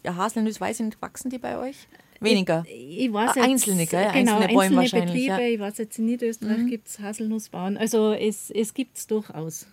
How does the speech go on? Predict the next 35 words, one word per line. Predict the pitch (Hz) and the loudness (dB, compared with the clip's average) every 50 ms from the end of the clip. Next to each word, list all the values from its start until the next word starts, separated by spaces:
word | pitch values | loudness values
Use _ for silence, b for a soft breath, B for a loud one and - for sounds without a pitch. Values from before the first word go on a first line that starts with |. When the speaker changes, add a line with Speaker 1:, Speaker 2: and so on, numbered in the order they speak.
| _ _ | _ _
Speaker 2:
genau. | _ - 185 175 165 165 185 175 - _ - - | _ 0 0 0 0 -2 -4 -6 -10 _ -12 -8
Speaker 1:
Mhm. | 208 208 | -4 -4
Speaker 2:
Und, | 202 202 196 185 - | -2 -2 -4 -4 -4
und | - 208 202 | -6 -4 -2
dass | 196 202 208 | -2 -4 -2
man | - 208 175 175 | -2 -4 -2 -2
einfach | 196 214 - 233 220 202 - - | -4 -4 -2 -4 -4 -4 -6 -6
auf, | - 196 196 190 185 - - B B B B B B B B B B B B | -4 -4 -4 -4 -6 -10 -18 B B B B B B B B B B B B
also | - 233 247 226 | -4 -2 0 0
und | 233 226 | 0 2
bevor | - 233 226 - - 226 240 | 2 0 0 2 2 2 4
ich | 254 254 - - | 4 2 0 0
einen | - 208 - | -2 -6 -6
Keks | - - 240 220 214 - - - | -4 -2 -2 -2 0 -2 -2 0
mache, | 226 208 220 247 277 285 - - | 0 2 2 0 -2 -2 -4 -6
es | 214 - | -4 -2
sind, | - 226 220 214 196 | 0 2 2 2 0
es, | - - 208 - - - _ _ | -2 -6 -10 -10 -12 -18 _ _
es | - 220 214 | -6 -4 -2
ist | 262 233 - | -2 -4 -4
viel | - - 269 254 | -2 0 0 0
Arbeit | - 170 208 233 262 240 240 - | 0 -2 -2 -2 -2 -4 -2 0
dahinter, | 233 233 233 254 254 254 - 233 220 226 B B B B B B B B B - | 0 2 2 2 2 0 -2 -4 -4 -4 B B B B B B B B B -4
äh, | - 208 208 202 202 202 196 196 196 190 | 0 2 2 4 4 2 2 0 -2 -2
be-, | - 220 208 - _ | -4 -6 -6 -4 _
bevor | 233 220 214 - 214 | -4 -2 0 2 2
ich | 214 214 | 2 2
Margarine | 202 185 180 208 202 202 262 294 302 294 | 2 0 0 -2 0 2 4 6 6 6
hineingib, | 294 262 240 233 214 214 226 214 240 226 226 220 _ - B B B B B | 6 6 4 4 2 2 0 2 0 0 0 -2 _ -20 B B B B B
ich, | - 226 220 - - _ - - - 226 226 - - - _ _ _ _ _ _ _ _ - - - | -4 -2 -2 -4 -6 _ -20 -10 -6 -6 -6 -6 -8 -20 _ _ _ _ _ _ _ _ -20 -8 0
gebe | 254 262 262 277 | 0 2 2 4
ich | - | 2
an | 208 | 2
Butter | 196 269 294 285 _ - 233 | 0 0 -2 -2 _ -2 0
ein, | - 208 220 233 | 2 4 2 2